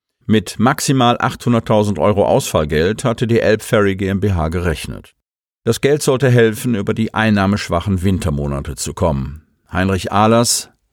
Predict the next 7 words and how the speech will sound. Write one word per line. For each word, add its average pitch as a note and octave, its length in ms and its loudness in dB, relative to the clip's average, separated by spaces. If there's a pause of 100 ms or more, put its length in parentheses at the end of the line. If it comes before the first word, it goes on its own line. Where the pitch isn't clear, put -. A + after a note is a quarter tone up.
(120)
kann G#2+ 140 0
die G#2+ 80 0
Entscheidung F2 560 0
der E2 320 -6
Härtefallkommission E2+ 1120 -4
nicht - 320 -6
nachvollziehen. C#2 840 -8